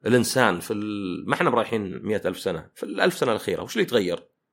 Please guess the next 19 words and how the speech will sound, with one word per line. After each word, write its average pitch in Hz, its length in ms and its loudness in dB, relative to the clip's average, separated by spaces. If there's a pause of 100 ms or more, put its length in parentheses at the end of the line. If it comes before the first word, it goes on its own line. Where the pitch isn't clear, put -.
(760)
واحد 226 200 -2
من 220 60 2
الأشياء 185 160 4
الكبيرة 147 260 4
تغيرت - 380 2
طبعًا 147 200 2
ال-، 127 760 -4
اختراع 147 320 4
الإضاءة. 95 380 0
من 147 80 0
أول 139 460 2 (640)
إجا 135 180 6
الليل 139 260 4
خلاص 104 260 0
ظلام، 98 300 0 (380)
ممكن - 280 -6
تولع 107 220 0
لك 92 180 -4
ش-، - 180 -10